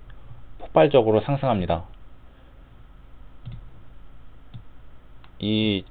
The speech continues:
자리죠. 기대감이 가장 강력하여 에너지가 넘치기 때문에 이렇게 상승합니다. 방탄소년단은 일시적인 테마가 아니라,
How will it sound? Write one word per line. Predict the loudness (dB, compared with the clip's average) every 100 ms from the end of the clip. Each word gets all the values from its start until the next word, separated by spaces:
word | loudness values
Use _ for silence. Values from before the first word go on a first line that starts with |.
| -4
자리죠. | 0 0 0 -2 -6 -14 -16 -16 -14 -12 -12 -14 -14 -14 -12 -12 -12 -12 -12 -12 -12 -12 -12 -14 -14 -14 -12 -14 -16 -16 -16 -16 -16 0
기대감이 | 8 10 10 8
가장 | 4 6 6
강력하여 | 6 4 4 6 8 10 8 6 4
에너지가 | 4 4 6 6
넘치기 | 6 2 0 4
때문에 | 4 4 4 2 -2 -8 -14 -14 -16 -16 -16 -16 -16 -8 2
이렇게 | 2 4 2 2 2
상승합니다. | -2 0 2 2 0 -2 -8 -14 -14 -12 -14 -12 -10 -10 -10 -12 -6
방탄소년단은 | 2 6 8 8 8 8 8 8 6
일시적인 | 6 6 6 6 6
테마가 | 6 8 10
아니라, | 8 8 6 6